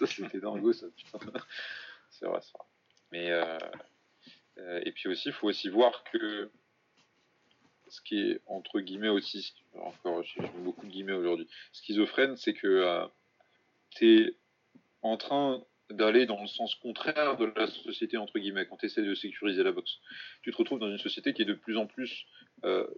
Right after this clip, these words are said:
demandeur de violence et d'images de violence.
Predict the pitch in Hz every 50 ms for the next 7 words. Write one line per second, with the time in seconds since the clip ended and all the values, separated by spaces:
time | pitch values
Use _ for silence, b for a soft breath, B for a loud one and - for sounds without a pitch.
0 | - - - 110 104 101 107 110 120 131 120 107 104 95 95 110 120 135 143 131
1 | - - - - - _ - 98 92 101 110 123 131 123 110 110 98 101 107 104
2 | 101 - - - -